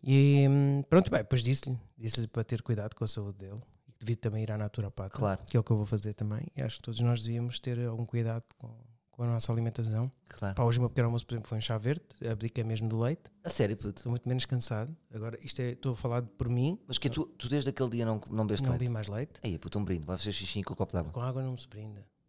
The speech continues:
Speaker 2: Ah, puto,
Speaker 1: Eu estou
Speaker 2: caga nas
Speaker 1: esquecido.
Speaker 2: regras.
Speaker 1: Ah, pois também é verdade.
Speaker 2: Caga nas
Speaker 1: Caga
Speaker 2: regras.
Speaker 1: nisso.
Speaker 2: Sério.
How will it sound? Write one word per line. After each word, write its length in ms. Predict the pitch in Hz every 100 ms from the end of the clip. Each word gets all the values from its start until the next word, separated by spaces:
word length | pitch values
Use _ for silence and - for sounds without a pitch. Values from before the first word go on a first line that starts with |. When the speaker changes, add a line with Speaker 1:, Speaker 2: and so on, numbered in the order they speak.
| _ -
Speaker 2:
Ah, 40 |
puto, 220 | - -
Speaker 1:
Eu 40 | 202
estou 120 | 131
Speaker 2:
caga 100 | 156
nas 120 | 170
Speaker 1:
esquecido. 260 | - 113 143
Speaker 2:
regras. 360 | 117 95 - -
Speaker 1:
Ah, 40 | -
pois 120 | -
também 160 | - 104
é 40 |
verdade. 220 | 92 90 92
Speaker 2:
Caga 220 | - -
nas 60 | 190
Speaker 1:
Caga 120 | 139
Speaker 2:
regras. 140 | 98 90 -
Speaker 1:
nisso. 20 | - 113 -
Speaker 2:
Sério. 200 | 95